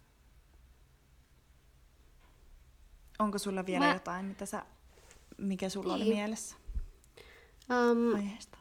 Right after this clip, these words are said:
Speaker 2: ehkä, ehkä mennä siihen tavallaan, että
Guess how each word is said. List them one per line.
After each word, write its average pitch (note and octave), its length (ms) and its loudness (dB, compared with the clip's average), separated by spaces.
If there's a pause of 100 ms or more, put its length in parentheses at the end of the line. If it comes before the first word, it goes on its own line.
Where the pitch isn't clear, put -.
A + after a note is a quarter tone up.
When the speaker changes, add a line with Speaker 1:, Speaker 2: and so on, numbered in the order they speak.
(220)
Speaker 2:
ehkä, C4 360 6
ehkä A#3+ 320 4 (300)
mennä A#3 280 8
siihen A3+ 580 6 (1400)
tavallaan, A3 420 10
että G#3 460 4